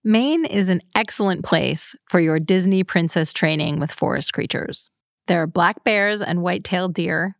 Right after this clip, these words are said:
and also river otters, beavers, foxes, mink, and the star-nosed mole.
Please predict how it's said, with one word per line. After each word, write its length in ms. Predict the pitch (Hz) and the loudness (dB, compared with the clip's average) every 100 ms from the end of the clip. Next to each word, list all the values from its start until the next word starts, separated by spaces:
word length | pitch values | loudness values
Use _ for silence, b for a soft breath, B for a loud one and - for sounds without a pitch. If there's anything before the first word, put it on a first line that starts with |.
| - | -6
and 140 | 185 | -2
also 260 | 170 170 175 | -2 0 -2
river 320 | 180 202 247 - | 0 0 0 2
otters, 420 | 220 226 233 208 | 0 0 -4 -6
beavers, 600 | - 208 202 208 208 190 | -2 0 2 0 -2 -4
foxes, 720 | - 180 180 - 196 196 185 - | 0 2 2 -2 -2 -2 -4 -6
mink, 460 | 196 180 190 202 - - _ - | -2 0 0 -2 -8 -18 _ -2
and 180 | 180 175 | 0 2
the 80 | 175 | 0
star-nosed 1040 | - - - 208 202 220 214 208 196 175 | -2 -6 0 2 4 4 2 0 -2 -2
mole. 540 | 180 170 147 123 160 | -2 0 -2 -4 -6